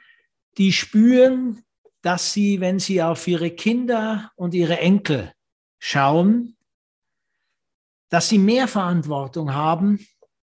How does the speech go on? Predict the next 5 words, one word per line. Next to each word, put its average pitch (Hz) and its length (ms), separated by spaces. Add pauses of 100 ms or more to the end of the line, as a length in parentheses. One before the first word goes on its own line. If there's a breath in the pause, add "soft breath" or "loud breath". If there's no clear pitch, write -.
(140)
als 160 360
nur, 208 720
in 175 140
Anführungsstrichen, 170 1400 (720)
materielle 156 920